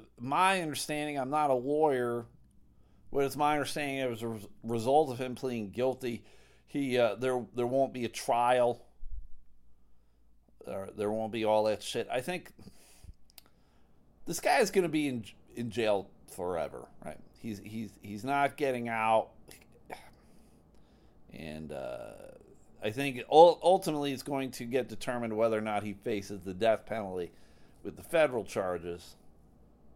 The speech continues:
Um, I don't know how I would feel if I was a family member of a, a, a person who passed away. I think the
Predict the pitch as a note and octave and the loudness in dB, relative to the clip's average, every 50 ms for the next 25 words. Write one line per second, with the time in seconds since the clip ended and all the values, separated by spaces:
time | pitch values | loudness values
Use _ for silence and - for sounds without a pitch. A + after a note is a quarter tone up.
0 | - - - - - - - - F#2 F#2 F#2 F#2 F2+ F2 F#2 - - - C#3 D#3+ | -20 -20 -20 -20 -20 -14 -8 -6 -4 -4 -4 -4 -6 -6 -10 -10 -8 -6 -4 -2
1 | G3 F#3+ F3 E3+ D#3+ D3+ D3+ E3+ D#3+ D#3 D#3 D3 C#3+ C#3+ C#3+ C#3 C3 C3 A2 - | -2 0 2 2 2 2 4 4 4 6 6 8 6 6 4 2 0 -4 -6 -6
2 | - - - - D3+ C#3+ C#3+ C#3+ C3+ B2+ B2 A#2+ - - - - - - - - | -8 -8 -6 -4 -2 0 2 4 4 4 2 0 -4 -10 -18 -20 -20 -20 -20 -20
3 | - _ _ _ - - - - - - - - - - - - - - _ - | -20 _ _ _ -20 -20 -20 -20 -20 -20 -20 -20 -20 -20 -20 -20 -20 -20 _ -20
4 | - - _ _ - - _ - - - - - - - - - - - - G#2 | -20 -20 _ _ -20 -20 _ -20 -20 -20 -20 -20 -20 -20 -20 -20 -14 -8 -8 -6
5 | - - G#2+ A#2+ B2+ A#2+ A2+ A2+ A2 F#2+ G2+ - - C3+ C3 B2+ B2+ B2 A#2 A2 | -2 0 2 4 4 4 2 0 -2 -2 -4 -8 -8 -6 -4 -4 -4 -4 -4 -4
6 | A2 G#2 G2+ G2 G2+ F#2+ F#2 F#2 F2+ E2 E2+ E2+ - - - - E2+ D#2 - - | -2 -2 -2 -2 0 0 0 0 -2 -4 -6 -12 -12 -12 -14 -12 -12 -12 -12 -12
7 | - - E2 D#2 - - - A#2+ A#2 A2 - G2 F#2+ F#2 G2 F#2+ - - G#2+ G#2+ | -10 -10 -10 -10 -10 -8 -6 -4 -4 -4 -6 -8 -10 -10 -12 -12 -8 -4 0 0
8 | G#2+ G#2 G2+ - - - F2 E2 F2+ F#2+ G#2 G2 F#2+ F#2 E2+ D#2+ D#2 - - - | 2 0 0 -2 -6 -8 -6 -4 -2 -2 -2 -2 -2 -4 -6 -8 -12 -16 -20 -20
9 | - - - _ _ _ _ - - - - - - _ - - - _ _ - | -20 -20 -20 _ _ _ _ -20 -20 -20 -20 -20 -20 _ -20 -20 -20 _ _ -20
10 | - - - - - - - - _ - - - - - - - - - C3+ C#3 | -20 -20 -20 -20 -20 -20 -20 -20 _ -20 -20 -20 -20 -20 -20 -2 2 4 4 4
11 | D3+ G#3 G3 F3 D3+ E3+ D#3+ | 4 0 -4 -2 -2 -4 -4